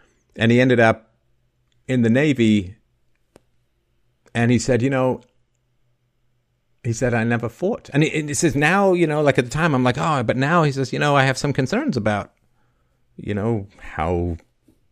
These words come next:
fair it is, how good it is, how honest it is." So, you know, when you go into the military, you are at the mercy of the military industrial complex, and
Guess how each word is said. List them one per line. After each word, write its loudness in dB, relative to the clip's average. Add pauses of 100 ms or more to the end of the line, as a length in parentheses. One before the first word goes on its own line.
(440)
fair 0
it 2
is, 2
how 2
good 2
it 0
is, 0
how 2
honest -2
it -2
is." -2
So, 0 (480)
you 0
know, 4
when 4
you 2
go 4
into -2
the -2
military, 0 (360)
you 4
are 0
at 0
the 0
mercy 2
of -2 (800)
the 0
military 0
industrial -2
complex, -2
and 0